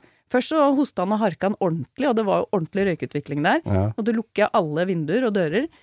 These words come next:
Speaker 1: Eh, men så fikk vi ordentlig futt på. Så nå er jeg bare steinklar
Speaker 2: Ja.
Speaker 1: for spare ribs.
Speaker 2: Når kan jeg komme og smake? Eller må, vil du jeg skal gjøre, lave selv først?
Speaker 1: Eh, nei, vi kan godt gjøre det hos meg først. Jeg var bare så glad når jeg så at det
Speaker 2: Ja, ja.
Speaker 1: fantes et alternativ for deg. For når du sånn,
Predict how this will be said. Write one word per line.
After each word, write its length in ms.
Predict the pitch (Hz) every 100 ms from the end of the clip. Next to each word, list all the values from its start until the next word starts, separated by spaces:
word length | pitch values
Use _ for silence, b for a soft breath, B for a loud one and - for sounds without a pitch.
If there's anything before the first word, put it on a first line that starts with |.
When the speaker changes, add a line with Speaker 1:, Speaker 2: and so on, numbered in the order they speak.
| b b b
Speaker 1:
Eh, 320 | 247 240 240 240
men 180 | 269
så 200 | 277 277 262
fikk 160 | 208 226
vi 80 | 214 202
ordentlig 720 | 180 165 185 185 180 180 175
futt 200 | 147 -
på. 100 | 170
Så 140 | 247 247
nå 380 | 247 294 403 -
er 140 | 202 190 233
jeg 80 | 226
bare 240 | 185 190 214 226
steinklar 800 | - - 185 123 - - 190 - _
Speaker 2:
Ja. 140 | - 101 - _
Speaker 1:
for 240 | - 196 -
spare 240 | - 165 143
ribs. 320 | - - - -
Speaker 2:
Når 120 | 107 107
kan 140 | 123
jeg 120 | 123
komme 200 | 113 90
og 60 | 101
smake? 380 | 104 90 135 151 _ _ _ -
Eller 160 | 120
må, 200 | 131 135
vil 120 | 127 123
du 80 |
jeg 120 | 147 92
skal 180 | - 113
gjøre, 120 | 110
lave 280 | 107 90 95
selv 320 | - 95 85
først? 320 | 87 - - -
Speaker 1:
Eh, 400 | 254 254 247 240
nei, 140 | 294 440
vi 80 | 349
kan 120 | 339 294
godt 180 | -
gjøre 160 | 415 214
det 180 | 202 202
hos 200 | 220 -
meg 420 | 196 190 185 180
først. 260 | 381 403 -
Jeg 80 | 311
var 120 | 302
bare 180 | 277 220
så 420 | - 233 220 233
glad 280 | 196 165 185
når 80 | 226
jeg 60 | 208
så 240 | - 170 165
at 80 | -
det 80 | 123
Speaker 2:
Ja, 80 | 190
ja. 80 |
Speaker 1:
fantes 260 | 190 170 151
et 80 | 156
alternativ 540 | 190 165 151 139 165
for 100 | 214
deg. 120 | 269 339
For 80 |
når 140 | 285 240
du 60 | 240
sånn, 200 | 220